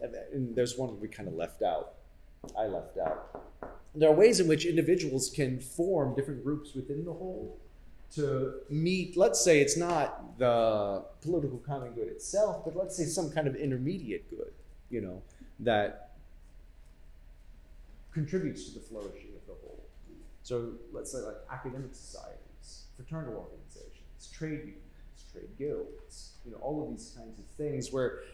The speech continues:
people come together to cooperate in one particular task to one particular good. It's not the political common good, but it's something, it's in between the individual good and the political common good, which actually contributes to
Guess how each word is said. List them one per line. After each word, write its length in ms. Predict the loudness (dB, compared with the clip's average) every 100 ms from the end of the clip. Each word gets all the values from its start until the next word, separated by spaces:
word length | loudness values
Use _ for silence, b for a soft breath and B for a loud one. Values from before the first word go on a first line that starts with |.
| 2
people 240 | 6 6
come 200 | 8 6
together 600 | 6 10 10 12 10 8 -2 -14 -16 -20 -20 -18 -6 -6
to 80 |
cooperate 880 | -4 4 6 6 6 8 8 6 -2 2
in 120 | 4
one 200 | 4 4
particular 480 | 0 -2 0 2 2
task 560 | 0 -4 -2 -4 -4
to 80 | -2
one 180 | 0 0
particular 400 | 0 0 2 2
good. 260 | 8 10 10
It's 160 | 8
not 300 | 6 6 6
the 60 | 0
political 420 | 6 8 8 4
common 240 | 2 2
good, 180 | 6 6
but 120 | 6
it's 180 | 4 6
something, 260 | 4 10 12
it's 460 | 12 10 4 8
in 140 | 8 8
between 720 | 6 4 2 6 8 8 8
the 120 | 8
individual 560 | 8 10 10 8 4 2
good 460 | 4 6 6 2 2
and 160 | 4 4
the 60 | 2
political 420 | 0 0 -2 -6
common 240 | -4 -4 0
good, 240 | -2 2
which 240 | 0 0 -2
actually 320 | -4 0 0 0 -2
contributes 600 | -4 -2 -4 -2 -4 -4
to 440 | -6 0 2 0